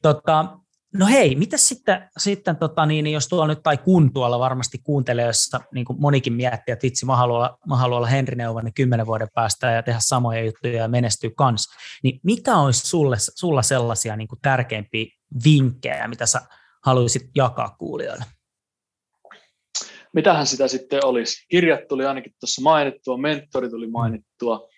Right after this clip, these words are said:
Speaker 2: Sitten ehkä se, että, että löytäisi jonkun niin kuin oman juttunsa, mitä lähtisi niin kuin tekemään.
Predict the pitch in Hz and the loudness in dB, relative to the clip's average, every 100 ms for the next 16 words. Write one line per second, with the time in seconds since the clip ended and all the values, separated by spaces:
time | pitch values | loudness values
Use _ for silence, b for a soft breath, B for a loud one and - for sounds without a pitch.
0 | B B B - 139 143 - 139 139 135 | B B B -4 0 2 0 -2 0 0
1 | 123 - - _ 123 - 131 131 127 - | 0 -4 -6 _ -12 -4 0 0 -2 -6
2 | 127 120 120 110 - 135 127 123 127 - | -6 -6 -6 -6 -4 -2 -2 -2 -6 -8
3 | 113 113 110 113 110 - - 110 104 _ | -8 -8 -4 -4 -4 -8 -10 -10 -12 _
4 | 117 117 120 117 110 | -8 -6 -6 -4 -8